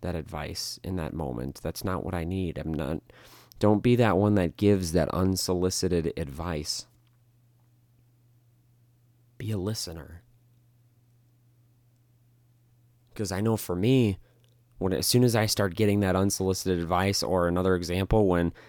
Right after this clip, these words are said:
when they start trying to tell you something about their life that they think relates to what you're going through, and you're listening and you're like, "That's not the same situation at all." Like, for example, when I was telling,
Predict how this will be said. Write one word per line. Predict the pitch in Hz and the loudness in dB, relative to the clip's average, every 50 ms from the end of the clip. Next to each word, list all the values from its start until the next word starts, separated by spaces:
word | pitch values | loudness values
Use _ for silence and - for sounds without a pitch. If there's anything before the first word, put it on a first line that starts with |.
| - _ _ - - - - _ _ - | -20 _ _ -20 -20 -20 -20 _ _ 4
when | 107 107 101 92 | 6 6 6 8
they | 104 104 104 | 6 6 4
start | - - 110 101 92 | 4 4 2 2 2
trying | - - 101 101 92 | 2 0 0 0 0
to | 95 | -2
tell | 87 - 98 101 98 98 | -4 -2 0 0 2 2
you | 98 98 90 | 2 0 0
something | - 101 95 92 - 101 98 92 | 2 0 0 2 2 2 2 2
about | 82 87 80 73 - | 2 2 0 0 0
their | 98 98 98 98 | 0 0 2 2
life | 92 92 98 98 98 - - | 0 0 0 0 -2 -2 -4
that | - 80 - | -6 -4 0
they | 98 95 | 0 -2
think | 92 - - 95 92 87 - | 0 0 0 0 0 0 0
relates | 82 87 85 85 87 90 92 95 - - - | 0 0 0 2 2 2 2 2 0 -2 -4
to | - 107 98 95 95 | 0 2 4 4 4
what | 87 87 90 - - | 4 2 0 -2 -2
you're | 76 90 92 95 | -2 -2 0 2
going | 104 98 98 98 98 | 2 4 4 2 0
through, | - - 101 101 104 104 | 0 2 4 4 6 6
and | 92 87 | 4 4
you're | 87 90 87 | 2 0 0
listening | 98 92 - - 104 107 107 101 | 0 0 2 2 4 4 4 4
and | 95 90 | 4 2
you're | 90 | 2
like, | 90 92 87 - | 2 0 0 -2
"That's | - 98 - - | -4 -6 -4 -4
not | 101 95 - | -6 -6 -6
the | - - | -6 -4
same | - 95 92 92 | -2 0 0 -2
situation | - - 95 - - 92 90 92 - - 92 | -2 -2 -4 0 0 2 2 2 0 0 0
at | 90 98 | 2 2
all." | 113 123 71 73 - - _ _ _ _ _ _ _ _ _ _ _ _ _ _ _ _ _ _ _ _ _ _ _ _ _ _ _ _ _ _ _ _ _ _ _ _ _ - | 2 2 0 -4 -8 -12 _ _ _ _ _ _ _ _ _ _ _ _ _ _ _ _ _ _ _ _ _ _ _ _ _ _ _ _ _ _ _ _ _ _ _ _ _ -4
Like, | 101 98 - | -4 -4 -2
for | - 107 | -2 -4
example, | 95 82 85 101 101 98 - 95 87 | -2 -2 -2 -4 -4 -2 -2 0 0
when | 87 87 | 2 2
I | 87 87 | 2 2
was | 87 85 - | 2 0 -2
telling, | - - 95 90 90 87 87 85 85 | -2 -2 0 2 2 2 2 0 -2